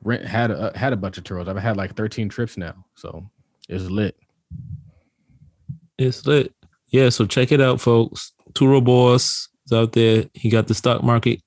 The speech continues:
Speaker 2: course for kids coming, coming out. The new options, uh, webinar coming up. By the time you hear this episode, it should be out already.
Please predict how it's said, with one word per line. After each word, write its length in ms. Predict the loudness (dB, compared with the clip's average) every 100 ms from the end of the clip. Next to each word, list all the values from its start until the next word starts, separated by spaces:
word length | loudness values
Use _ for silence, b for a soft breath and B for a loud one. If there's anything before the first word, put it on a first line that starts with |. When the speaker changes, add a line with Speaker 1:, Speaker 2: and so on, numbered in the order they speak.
| -4
Speaker 2:
course 280 | 0 2
for 80 | 0
kids 360 | 0 4 4 2
coming, 440 | 2 4 4 0 -2
coming 280 | -2 0 2
out. 320 | 2 0 -2 -10 b b b _ _ -2
The 100 | 2
new 180 | 2
options, 640 | 2 0 0 2 2 2 -2
uh, 220 | 0 2
webinar 520 | 4 2 2 2 2
coming 200 | 2 2
up. 100 | 2
By 100 | 2
the 60 | 2
time 260 | 2 2 4
you 60 |
hear 140 | 4 4
this 140 | 4
episode, 580 | 2 0 2 4 4 2 -2
it 80 |
should 220 | -2 0 2
be 140 | 2
out 160 | 2 2
already. 640 | 2 4 4 2 0 -4